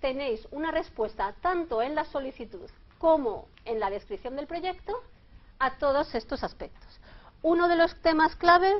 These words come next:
va a ser evaluación, que ya hemos visto, ¿verdad? Eh,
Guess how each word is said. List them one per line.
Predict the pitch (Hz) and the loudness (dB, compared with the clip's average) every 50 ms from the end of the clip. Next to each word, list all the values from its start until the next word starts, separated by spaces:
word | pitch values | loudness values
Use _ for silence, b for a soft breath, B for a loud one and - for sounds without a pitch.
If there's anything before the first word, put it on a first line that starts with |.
| - 240 | 4 4
va | 269 | 4
a | 294 | 4
ser | - 294 247 | 4 2 2
evaluación, | 247 233 233 226 233 - - - 370 381 370 | 6 6 8 8 6 4 4 2 0 0 2
que | - 254 | 2 2
ya | 220 214 208 208 196 165 | 2 4 4 4 2 2
hemos | 208 220 214 202 | 0 -2 -2 -2
visto, | 202 226 226 - 240 240 | -2 -4 -4 -4 -4 -4
¿verdad? | 254 277 320 359 392 415 - - b b b b b b b b - - - - - - - - | -4 -4 -6 -8 -8 -10 -12 -20 b b b b b b b b -20 -20 -20 -20 -20 -18 -10 -4
Eh, | 277 262 254 247 240 233 226 220 | -2 0 0 2 2 2 2 0